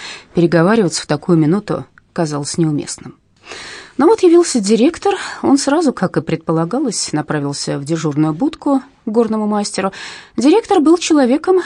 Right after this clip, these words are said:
немногословным, и когда он наконец-то спустился к горнякам, ему потребовалось меньше минуты, чтобы изложить им суть дела. В конце своей речи он ожидаемо добавил:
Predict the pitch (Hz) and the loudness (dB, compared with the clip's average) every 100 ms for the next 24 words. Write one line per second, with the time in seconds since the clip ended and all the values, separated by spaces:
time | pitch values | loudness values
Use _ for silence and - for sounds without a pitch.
0 | - 220 240 320 302 330 - 147 147 160 | 2 2 4 4 2 -4 -2 -2 -2 -4
1 | 185 _ _ - - 262 254 240 220 240 | -8 _ _ -8 -4 0 0 0 0 -2
2 | 220 196 - 175 165 - 202 - 143 - | -2 -4 -4 -4 -4 -6 -6 -4 -6 -6
3 | 156 156 175 196 202 392 349 - - - | -6 -2 0 0 0 -2 -2 -6 -16 -18
4 | - - 294 415 311 330 349 302 269 254 | -10 2 2 4 2 2 0 2 4 4
5 | - 262 285 269 240 220 240 370 381 254 | 4 6 6 4 2 2 4 4 4 0
6 | - 226 226 220 214 240 311 - 254 240 | 0 -2 -2 -2 -2 -2 -2 0 0 0
7 | - 226 156 143 127 143 _ _ _ - | -2 -4 -4 -6 -8 -12 _ _ _ -12
8 | - 202 214 277 - 254 277 349 - 226 | -4 -2 -2 -4 2 2 2 0 -2 -2
9 | 220 208 196 233 214 185 196 143 - - | -2 -2 -2 -2 -2 -4 -4 -6 -10 -12